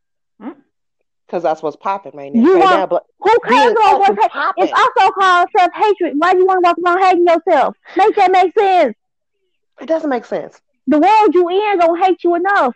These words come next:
Speaker 3: Why would you add it by doing it to yourself?
Speaker 2: Because we are the number one consumer. The Black dollar never returns back into the Black hand. Out of all the races that spend money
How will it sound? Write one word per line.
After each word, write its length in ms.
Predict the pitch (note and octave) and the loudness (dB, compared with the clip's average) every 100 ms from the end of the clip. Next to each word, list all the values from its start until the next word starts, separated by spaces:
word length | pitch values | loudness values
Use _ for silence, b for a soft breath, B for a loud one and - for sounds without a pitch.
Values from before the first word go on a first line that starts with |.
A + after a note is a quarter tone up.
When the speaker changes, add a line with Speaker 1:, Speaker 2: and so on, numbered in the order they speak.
| _ | _
Speaker 3:
Why 160 | - G#4+ | 0 2
would 140 | G4 | 2
you 100 | F4+ | 0
add 240 | F4 G4+ | 0 0
it 100 | F4 | 0
by 120 | D4+ E4 | -2 -2
doing 220 | F4 E4+ | 0 -2
it 100 | D#4 | -2
to 60 | E4+ | -2
yourself? 560 | E4+ E4 F#4 E4+ G#3+ - _ _ _ _ | -2 -2 -2 0 -2 -8 _ _ _ _
Speaker 2:
Because 320 | G3 - F#3 | -10 -6 -4
we 140 | F3+ F#3+ | 0 0
are 80 | D#3+ | 0
the 80 | D3+ | -4
number 280 | E3 E3 | -6 -4
one 160 | E3 D#3+ | -4 -4
consumer. 520 | D#3+ D3 D#3+ D#3 F3+ G3 _ _ _ _ _ _ _ _ _ _ _ _ _ _ _ _ _ _ _ _ _ b b | -8 -10 -8 -8 -8 -12 _ _ _ _ _ _ _ _ _ _ _ _ _ _ _ _ _ _ _ _ _ b b
The 80 | - | -10
Black 420 | D#3 F#3+ A#3 - F3+ | -4 -2 -2 -6 -6
dollar 460 | G3+ F#3+ E3 D3+ | -4 -2 -4 -6
never 920 | D#3 D3 D#3+ F3+ G3 F#3+ F#3+ F#3 F#3 _ | -10 -12 -8 -2 -2 -2 -4 -6 -10 _
returns 640 | - E3+ - E3+ D#3+ D3+ D3 | -16 -16 -10 -6 -6 -8 -6
back 300 | D#3+ C3 - | -4 -4 -8
into 240 | D3 - | -16 -14
the 80 | C#3+ | -14
Black 340 | C#3+ A#2 E2 | -8 -6 -8
hand. 120 | - - _ _ _ _ _ b b | -14 -20 _ _ _ _ _ b b
Out 120 | A3 | -4
of 120 | G3 D3+ | -4 -4
all 260 | - C#4+ F4 | -2 0 0
the 80 | F4 | -2
races 500 | C#4+ A#3+ D#3 A#2 - | -6 -6 -8 -12 -10
that 280 | D#3+ D#3+ - | -6 -4 -6
spend 400 | - F#3+ G3+ G#3+ | -12 -6 -6 -4
money 260 | E3+ D2+ | -8 -10